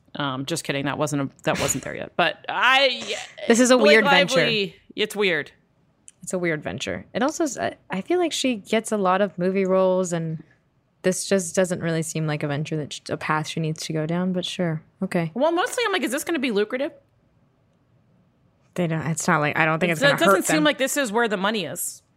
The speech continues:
Speaker 1: No, but I'm just like, when you're picking your next thing, this doesn't seem.
Speaker 2: I don't
Speaker 1: I don't
Speaker 2: know.
Speaker 1: know.
Speaker 2: Rich people just keep buying property. That seems to be the smartest way to,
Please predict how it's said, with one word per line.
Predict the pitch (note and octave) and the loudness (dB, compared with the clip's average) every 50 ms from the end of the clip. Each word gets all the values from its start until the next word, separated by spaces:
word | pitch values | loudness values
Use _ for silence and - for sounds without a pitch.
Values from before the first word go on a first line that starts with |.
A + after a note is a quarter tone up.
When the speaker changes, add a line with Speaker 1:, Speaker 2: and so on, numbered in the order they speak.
| _ _ _ _ _ _ _ - | _ _ _ _ _ _ _ -4
Speaker 1:
No, | - D4+ F4+ D#4+ A#3 F#3+ | 0 2 4 4 4 2
but | - G#3 | 0 -2
I'm | A3 A#3 A#3+ | -2 -2 -4
just | G#3 A#3+ B3 - - | -6 -8 -8 -6 -4
like, | C4+ C4 A#3 G3 | -2 -2 -2 -2
when | A3 A3+ | -4 -6
you're | A#3 A3 | -6 -6
picking | - C4 C#4 C4+ A#3+ A3+ | -6 -6 -6 -6 -6 -6
your | A3 G#3+ | -4 -4
next | A3 A3 G#3+ - - | -4 -4 -4 -6 -8
thing, | - G#3+ A3+ G3+ D#3+ D3+ E3 E3 - - _ | -6 -4 -4 -2 -4 -4 -6 -10 -12 -12 _
this | - F#3+ - | -8 -6 -4
doesn't | G#3+ G#3+ G3+ G3+ F#3+ D#3+ | -4 -4 -4 -4 -6 -6
seem. | - - F3+ F3 F3 E3+ E3 D#3+ D#3 _ _ _ _ _ _ _ _ _ _ _ _ _ _ _ _ _ _ _ _ _ _ _ _ _ - - - | -6 -6 -6 -4 -4 -6 -6 -8 -12 _ _ _ _ _ _ _ _ _ _ _ _ _ _ _ _ _ _ _ _ _ _ _ _ _ -20 -14 -6
Speaker 2:
I | A3+ | -4
don't | C#4+ D#4+ | -2 0
Speaker 1:
I | |
don't | - D#3+ | 0 2
Speaker 2:
know. | - | 2
Speaker 1:
know. | F#3 | 4
Speaker 2:
Rich | G#3 C#4 C#4+ - | 4 2 2 2
people | F4 D#4+ F4 | 0 2 2
just | D4+ C4 C#4 C4 - | 2 2 0 0 0
keep | - B3 G3+ | -2 -2 0
buying | A3+ G#3+ G#3+ G3 | 0 0 0 0
property. | - - F#3+ F#3 F3+ F#3+ E3+ D#3+ | -2 -2 -2 0 0 0 0 0
That | D#3 F3 F#3 F#3+ | 0 0 0 0
seems | - - A#3+ A#3+ A3 - | 0 -2 0 0 0 0
to | - A3 | -2 0
be | F#3+ G#3 | 0 0
the | G3+ F3+ | 0 -2
smartest | F#3 - - - F#3+ F3+ F#3 F#3 F3 - - | -2 -4 -2 0 2 2 2 0 0 -2 -2
way | F3+ F3 E3+ | -2 -2 -2
to, | D#3+ | -2